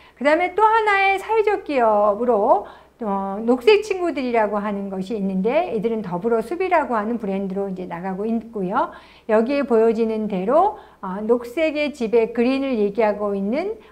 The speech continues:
어, 브랜드의 마크가 여러분 제시가 되고 있습니다.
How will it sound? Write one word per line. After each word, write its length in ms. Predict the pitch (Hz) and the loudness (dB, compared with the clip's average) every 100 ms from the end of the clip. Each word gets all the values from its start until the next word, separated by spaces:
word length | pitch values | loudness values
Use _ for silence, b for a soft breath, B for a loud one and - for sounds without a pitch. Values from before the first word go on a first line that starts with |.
| B | B
어, 180 | 185 180 | -8 0
브랜드의 480 | 220 226 220 220 | 2 2 2 0
마크가 580 | 202 170 165 208 202 202 | 0 -2 -4 -8 -4 -4
여러분 280 | 180 185 190 | -4 -6 -4
제시가 340 | 208 220 208 | -4 -4 -8
되고 240 | 180 180 190 | -6 -6 -6
있습니다. 580 | 185 - 190 175 160 | -10 -6 -6 -6 -8